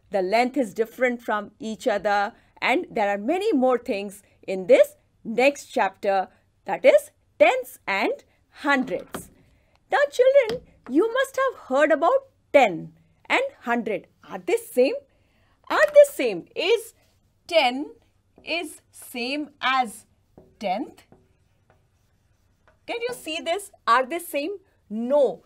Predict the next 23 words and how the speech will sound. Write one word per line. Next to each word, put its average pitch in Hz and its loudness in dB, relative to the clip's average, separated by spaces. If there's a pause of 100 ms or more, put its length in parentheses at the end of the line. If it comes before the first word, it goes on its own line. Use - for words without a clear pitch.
(100)
Here 523 -6
there 233 0
is 190 -12
no 277 -4 (140)
T 226 -10
H 220 -12 (220)
where 202 -2
there 190 -2
is 214 -14 (280)
T 320 -2
H 330 -8
over 220 -2
here. 214 -6 (240)
So 254 -2
definitely 294 -4 (220)
it - -12
must 226 -6
be 254 -6
something 247 -2
different. 359 -4 (260)
Similarly, 381 0 (320)
hundred 415 0 (180)
and 233 -6